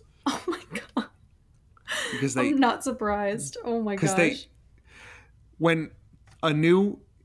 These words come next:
Speaker 2: species is introduced into an ecosystem, the locals don't know to watch out for them because they've never evolved with them or seen them before. So they'll just let them eat their eggs.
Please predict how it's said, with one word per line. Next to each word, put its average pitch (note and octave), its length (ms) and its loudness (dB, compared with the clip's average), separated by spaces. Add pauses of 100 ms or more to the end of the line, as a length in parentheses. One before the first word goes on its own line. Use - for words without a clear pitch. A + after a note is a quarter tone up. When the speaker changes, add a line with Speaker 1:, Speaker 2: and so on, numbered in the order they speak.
(200)
Speaker 2:
species E3+ 760 0
is C#3 200 -2
introduced C3 920 0 (260)
into C3+ 300 2
an B2+ 60 6
ecosystem, D3 1120 0 (100)
the C3 540 2
locals D#3 1000 2 (160)
don't C3+ 380 2
know B2 260 4
to - 400 0
watch G#2+ 320 0
out G#2 240 0
for - 160 -4
them E3 320 0 (200)
because B2+ 280 0
they've B2 220 0
never A#2+ 440 2 (480)
evolved G2 480 -2
with D3 200 0
them D#3+ 280 0
or A#2 120 0
seen A2 340 0
them B2+ 140 0
before. D#3 640 2 (320)
So - 180 4
they'll G#3 220 4
just - 280 4
let D3 520 4 (240)
them C#3+ 420 2
eat D3+ 300 0
their B2+ 240 2
eggs. G2+ 680 -4